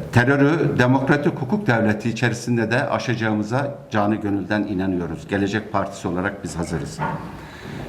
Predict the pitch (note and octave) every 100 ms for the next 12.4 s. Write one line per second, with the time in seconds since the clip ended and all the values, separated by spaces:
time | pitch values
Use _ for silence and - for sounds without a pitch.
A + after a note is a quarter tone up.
0 | - - B2+ C#3+ F3 E3+ D#3 D#3+ E3+ -
1 | C3 D#3+ D#3 - C3 A2+ G#2 C#3+ D3+ -
2 | - - B2 B2 D3+ C3 B2 - A2 G#2+
3 | G#2 G#2 F#2 F#2 E2+ F2 B2 C3 C3+ A2
4 | A2 G#2+ - G2 A2+ C3+ - - - -
5 | - - - C3 B2+ F3 F3 - G#2 A#2+
6 | B2 C3+ C3+ B2+ C3+ B2 G#2+ B2+ C3+ -
7 | - - - G#2 G#2 G2 B2 A#2+ B2+ B2+
8 | - - - - - G#2+ B2+ D3+ - B2+
9 | B2+ C3 C3 B2+ - C3 B2+ C#3+ G2+ -
10 | C3 - - - - - - A#2+ C#3+ C#3+
11 | B2 B2+ - B2+ A2 - - - - -
12 | G#2 G2+ -